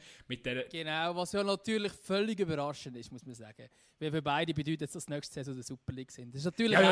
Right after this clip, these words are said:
Speaker 2: einfach,
Speaker 1: also, ja,
Speaker 2: da sieht
Speaker 1: das
Speaker 2: man auch
Speaker 1: ist,
Speaker 2: wieder,
Speaker 1: ja.
Speaker 2: da sieht man natürlich auch wieder die Eigeninteressen. Das hat ja überhaupt nicht mit dem grossen Ganzen zu tun,
Speaker 1: Das
Speaker 2: sondern es ist wirklich einfach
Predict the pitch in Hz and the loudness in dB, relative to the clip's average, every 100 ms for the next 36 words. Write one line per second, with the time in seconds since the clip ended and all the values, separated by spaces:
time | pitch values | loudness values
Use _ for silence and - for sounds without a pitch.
0 | - - 170 143 151 175 160 226 247 226 | 8 6 2 -2 2 4 6 6 6 6
1 | 220 240 - 110 - 196 262 277 247 247 | 8 6 4 0 0 6 6 8 6 8
2 | 247 233 208 220 196 - 180 185 202 190 | 8 8 6 6 4 2 4 4 2 -2
3 | 156 131 - 151 165 170 165 156 139 147 | -4 -4 -6 -4 -2 -2 -2 0 0 -2
4 | 175 175 175 165 175 - 165 156 165 156 | -4 -10 -6 -4 -4 -2 -2 -2 -4 -12
5 | - 156 147 139 139 147 143 - 143 139 | -8 -6 -4 -4 -6 -6 -8 -6 -6 -8